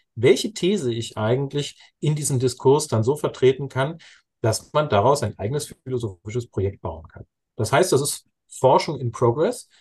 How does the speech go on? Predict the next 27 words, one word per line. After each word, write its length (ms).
zur 180
K-I-Forschung. 720
Und 320
wenn 200
du, 200
äh, 220
zugehört 440
hast, 400
mein 200
allererstes 500
Projekt 340
hat 120
mit 160
Reflexivität 800
zu 100
tun, 340
dann 200
siehst 240
du 60
auch, 280
warum 240
ich 200
mit 180
K 140
I 160
befasst 500
bin, 220